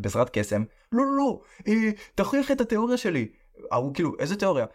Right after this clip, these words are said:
"אה, שאתה המוח והוא הכוח", וכל מיני כאלה. אחי, עוד שנייה טורפים אותו, כאילו, אתה, אתה רוצה להרוג אותו, כאילו, אתה,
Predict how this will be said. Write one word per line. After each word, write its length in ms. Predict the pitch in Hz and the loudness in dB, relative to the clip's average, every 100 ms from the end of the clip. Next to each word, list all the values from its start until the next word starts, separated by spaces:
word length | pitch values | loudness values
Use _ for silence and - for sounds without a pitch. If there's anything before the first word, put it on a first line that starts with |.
| _ - | _ -4
"אה, 200 | 202 247 | 0 2
שאתה 320 | 233 196 185 | 2 0 2
המוח 400 | 247 233 226 247 165 | 2 2 0 0 0
והוא 200 | 185 220 | 2 2
הכוח", 520 | - 185 226 247 - | 2 2 2 2 -2
וכל 220 | 156 165 190 | -2 2 2
מיני 180 | 202 | 2
כאלה. 340 | 202 143 165 202 202 _ _ - | 2 0 2 0 -4 _ _ -10
אחי, 180 | 254 320 415 403 | -2 2 2 4
עוד 100 | 339 | 0
שנייה 180 | 349 403 | 2 -2
טורפים 300 | 440 381 403 415 | -2 0 0 2
אותו, 300 | 427 240 196 | 2 2 2
כאילו, 200 | 220 208 | 2 2
אתה, 180 | 202 214 | 2 -2
אתה 260 | 202 214 | 0 2
רוצה 440 | 185 160 151 - 214 | 2 2 -4 -2 2
להרוג 300 | 269 175 226 | 2 2 0
אותו, 240 | 440 156 - | 0 0 0
כאילו, 320 | 127 110 113 | 0 2 2
אתה, 400 | 120 120 113 | 2 0 0